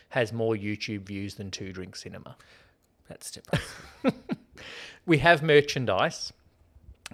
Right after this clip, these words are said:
Speaker 1: which we are going to work out how to sell.
Speaker 2: Yes.
Speaker 1: But the first way you can get one is by signing up to our Patreon.
Speaker 2: Yes.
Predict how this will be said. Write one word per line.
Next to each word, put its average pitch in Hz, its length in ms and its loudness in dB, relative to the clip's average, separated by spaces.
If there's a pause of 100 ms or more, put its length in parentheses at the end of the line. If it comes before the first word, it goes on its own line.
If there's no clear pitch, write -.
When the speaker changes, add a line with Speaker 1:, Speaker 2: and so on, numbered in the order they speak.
Speaker 1:
which - 480 0 (380)
we 127 100 4
are 120 60 10
going 147 380 4
to - 120 -2
work 123 340 2
out 110 260 4 (180)
how 113 200 2
to 107 80 0
sell. - 500 -4 (580)
Speaker 2:
Yes. - 400 -2 (380)
Speaker 1:
But 117 280 4 (160)
the 123 140 0
first 196 580 2
way 123 280 2
you 131 240 -2
can 110 240 -6
get 113 260 0
one 104 340 -8 (1040)
is 120 440 2 (480)
by 113 420 6
signing 120 480 2
up 110 180 -2
to 127 140 -2
our 104 100 4
Patreon. - 640 -6 (300)
Speaker 2:
Yes. 110 760 -2